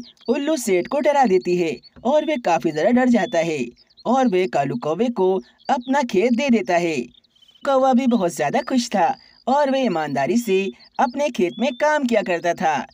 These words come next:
तो प्यारे दोस्तों, इस कहानी से प्रेरणा मिलती है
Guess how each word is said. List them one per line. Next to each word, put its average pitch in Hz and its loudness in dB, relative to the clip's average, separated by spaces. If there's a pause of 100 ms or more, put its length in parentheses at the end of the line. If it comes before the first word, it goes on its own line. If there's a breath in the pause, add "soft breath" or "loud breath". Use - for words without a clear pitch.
(300)
तो 302 -2
प्यारे 147 -2
दोस्तों, 147 -2 (280 loud breath)
इस 302 -6
कहानी 165 -4
से 294 -4
प्रेरणा 226 0
मिलती 156 -8
है 160 -4